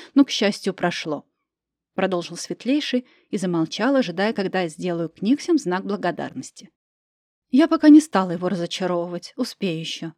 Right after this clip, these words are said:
А сейчас слушаем дальше. Вот-вот будет самое интересное, то, ради чего все эти психологические качели затевались. Папенька обычно не любит долго ходить вокруг да около. Но отцовское сердце не может спокойно смотреть на душевные муки своего ребенка.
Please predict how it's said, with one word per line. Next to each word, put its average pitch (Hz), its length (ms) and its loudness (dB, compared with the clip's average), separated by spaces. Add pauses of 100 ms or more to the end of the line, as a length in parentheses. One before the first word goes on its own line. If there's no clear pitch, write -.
(600)
А 220 80 -2
сейчас 254 320 0
слушаем 254 400 4
дальше. 185 400 -2 (340)
Вот-вот 214 440 0
будет 220 260 2
самое 233 340 2
интересное, 233 600 0
то, 262 280 4
ради 208 240 4
чего 214 300 0
все - 180 -2
эти - 160 -4
психологические 196 840 -6
качели 208 420 -2
затевались. 180 680 -6 (440)
Папенька 240 380 4
обычно 233 320 0
не 247 160 10
любит 185 320 2
долго 170 280 0
ходить 175 440 -8
вокруг 165 340 -6
да 165 120 -2
около. 147 380 -10 (880)
Но 196 160 2
отцовское 202 520 -2
сердце 269 400 2
не 254 140 10
может 269 320 8
спокойно 180 480 -2
смотреть - 560 -2
на 185 80 -4
душевные 196 560 0
муки 240 260 2
своего 202 380 -2
ребенка. 208 580 0